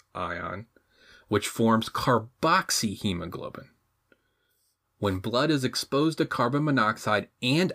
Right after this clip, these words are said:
oxygen together, binding occurs in proportion of one mole of carbon monoxide or oxygen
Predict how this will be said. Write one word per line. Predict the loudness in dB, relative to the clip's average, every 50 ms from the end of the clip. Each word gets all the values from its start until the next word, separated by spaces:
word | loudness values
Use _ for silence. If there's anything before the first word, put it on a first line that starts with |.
| -2
oxygen | 0 0 0 0 -2 -4 -4 -4 -2 -2 -2 -2
together, | -2 -4 -6 -6 -6 -4 0 0 0 2 2 0 0 -2 -2 -4 _ _ -20 -20 -20 -20 -20 _ _ -4
binding | -2 0 2 2 2 2 2 0 0
occurs | -2 -2 0 2 2 2 2 0
in | -2 -2
proportion | -2 -4 -8 -4 0 0 0 0 0 -2 -2 0
of | 0 -2 -2 -2
one | -2 0 2 2 4 4
mole | 4 4 4 2 2
of | 0 -2
carbon | -2 -2 0 0 0 2
monoxide | 2 2 2 2 0 -2 -2 -4 -4 -4 -4 -2 -2
or | 0 0 2
oxygen | 2 0 0 -2 -4 -6 -4 -4 -4 -6